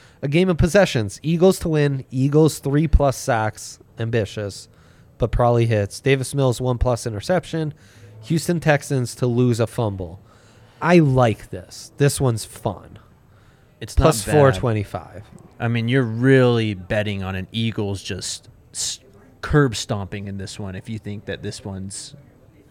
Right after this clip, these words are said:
Speaker 2: gonna cash.
Speaker 1: Well, and you gotta get ready on the, uh, you gotta get lucky on the fumble.
Speaker 2: Yeah.
Speaker 1: I actually didn't realize how many of these there are. Um,
Speaker 2: To lose a fumble makes me kinda nervous, though.
Speaker 1: Yeah.
Speaker 2: Like, if it was
Speaker 1: No,
Speaker 2: just
Speaker 1: it's hard.
Speaker 2: a fumble,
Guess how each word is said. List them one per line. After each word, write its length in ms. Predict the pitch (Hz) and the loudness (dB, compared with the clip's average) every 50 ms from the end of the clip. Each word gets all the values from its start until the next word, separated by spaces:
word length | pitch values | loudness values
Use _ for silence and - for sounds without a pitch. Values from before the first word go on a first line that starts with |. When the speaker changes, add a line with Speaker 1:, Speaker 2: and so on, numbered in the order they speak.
| - _ _ _ _ - | -20 _ _ _ _ -14
Speaker 2:
gonna 140 | 104 104 | -12 -10
cash. 120 | - - 151 | -2 2 4
Speaker 1:
Well, 160 | 143 139 139 | 4 6 4
and 180 | 135 143 156 160 | 4 2 2 2
you 80 | 156 | 2
gotta 240 | 143 143 139 139 139 | 4 6 6 6 6
get 120 | 135 139 | 4 4
ready 320 | 135 113 113 117 127 127 110 | 4 4 2 2 2 2 2
on 160 | 104 104 104 | 0 -2 -4
the, 120 | 113 - | -6 -6
uh, 200 | - 139 135 131 127 127 | -6 -4 -4 -4 -6 -8
you 200 | 147 147 143 151 | -6 -2 -2 2
gotta 200 | 147 170 175 165 | 4 6 6 6
get 160 | 151 147 139 120 | 6 4 2 4
lucky 320 | 117 120 120 - - 120 | 2 0 0 0 -2 -4
on 140 | 107 101 101 | -4 -2 -4
the 80 | 92 | -8
fumble. 400 | - - 107 101 92 82 - - _ _ _ - | -8 -8 -10 -8 -8 -12 -16 -18 _ _ _ -10
Speaker 2:
Yeah. 260 | - 113 110 101 90 - - - - - - - - _ - - | -4 -2 0 0 -2 -4 -8 -20 -20 -20 -20 -20 -20 _ -6 0
Speaker 1:
I 80 | 127 143 | 2 2
actually 300 | 175 - - 135 117 107 | 2 2 2 0 0 2
didn't 220 | 110 117 117 117 | 2 0 0 2
realize 360 | 107 110 110 110 104 98 - | 0 2 2 2 2 0 0
how 120 | - 104 101 | -2 -2 -2
many 220 | 104 104 101 101 | 0 -2 -2 -2
of 140 | 95 90 - | -2 -4 -4
these 220 | 104 101 92 - | -4 -6 -6 -6
there 320 | 110 110 104 107 101 101 98 | -10 -8 -6 -4 -2 -2 -2
are. 220 | 92 92 95 - - | -2 -4 -6 -6 -4
Um, 320 | 131 131 139 135 120 117 113 | -2 0 0 2 2 2 4
Speaker 2:
To 120 | 113 156 | 4 4
lose 360 | 139 135 143 156 202 226 - 262 | 4 6 6 8 6 6 4 2
a 60 | 233 | -2
fumble 520 | - - 190 190 202 208 208 214 202 175 | 0 0 0 0 2 2 4 4 4 4
makes 320 | 139 135 139 151 - - - | 2 0 -2 -4 -6 -6 -8
me 80 | 156 | -8
kinda 260 | 143 - 147 143 131 | -4 -4 -2 -2 -2
nervous, 560 | 113 107 104 110 120 123 110 101 95 - - - | -2 -2 -2 0 0 0 0 -2 -6 -8 -8 -12
though. 280 | 104 92 95 104 107 - | -12 -12 -12 -14 -12 -2
Speaker 1:
Yeah. 160 | - 131 160 143 | 2 2 4 4
Speaker 2:
Like, 160 | 135 135 - - | 2 0 -2 -2
if 120 | 135 - | 0 0
it 120 | 185 170 | 2 4
was 200 | 156 170 180 151 | 6 4 4 6
Speaker 1:
No, 100 | 165 214 | 6 4
Speaker 2:
just 160 | - 120 - - | 4 4 2 0
Speaker 1:
it's 60 | - | 2
hard. 160 | - 139 156 | 6 6 6
Speaker 2:
a 40 | 151 | 6
fumble, 600 | - - 139 139 156 160 170 185 196 190 - | 4 4 2 4 6 6 6 6 6 4 0